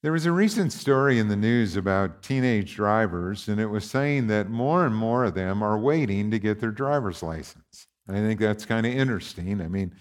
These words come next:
driving is a skill that eventually everybody wants to have to be able to get around and go where you need to go. But I can understand if you're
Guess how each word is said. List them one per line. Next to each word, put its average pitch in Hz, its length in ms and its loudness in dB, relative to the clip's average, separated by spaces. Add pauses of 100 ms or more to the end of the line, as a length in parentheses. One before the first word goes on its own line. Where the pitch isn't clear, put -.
(460)
driving 123 380 4
is 117 180 4
a 104 140 2
skill 120 560 2
that 101 240 4
eventually 101 760 2
everybody 95 600 2
wants 98 380 -4
to 90 100 -4
have 98 340 0
to 92 80 -10
be 92 160 0
able 92 220 -2
to 90 80 -4
get 98 160 0
around 95 540 -2
and 82 180 -4 (320)
go 113 160 4
where 104 140 0
you 101 100 -2
need 104 240 0
to 98 80 -2
go. 101 480 0 (400)
But 143 100 0
I 160 140 4
can 180 160 0
understand 139 580 0
if 123 160 -4
you're 117 480 0